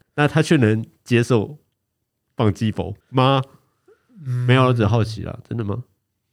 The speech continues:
Speaker 1: 嗯，这是一个非常难理解的问题。
Speaker 2: 对。
Speaker 1: 那刚刚讲到的日本人嘛，我们最近在日-，
Speaker 2: 哎。
Speaker 1: 我刚刚讲到日本人在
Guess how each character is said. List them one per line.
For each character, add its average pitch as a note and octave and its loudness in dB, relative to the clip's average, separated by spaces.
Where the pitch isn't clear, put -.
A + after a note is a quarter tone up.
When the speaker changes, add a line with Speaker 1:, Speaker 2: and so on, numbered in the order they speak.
Speaker 1:
嗯， F2+ -10
这 A#2 -4
是 A#2 -4
一 A#2 -2
个 G#2 -2
非 A#2 -2
常 G2 -2
难 F2+ -6
理 G2 -6
解 G2 -8
的 F2+ -10
问 G2+ -10
题。 - -20
Speaker 2:
对。 A2 -6
Speaker 1:
那 D3 2
刚 D#3+ 0
刚 E3 2
讲 G2 0
到 A2 2
的 G2 -6
日 D3 2
本 F#2+ -2
人 F#2 -6
嘛， F#2+ -6
我 G#2 0
们 G2 0
最 C#3 2
近 B2+ 0
在 C3 0
日-， C#3 -2
Speaker 2:
哎。 - -12
Speaker 1:
我 G2 -2
刚 B2 -2
刚 C#3 -2
讲 G2+ 0
到 A2+ -2
日 C3 0
本 F#2+ -2
人 F2+ -4
在 G#2+ 0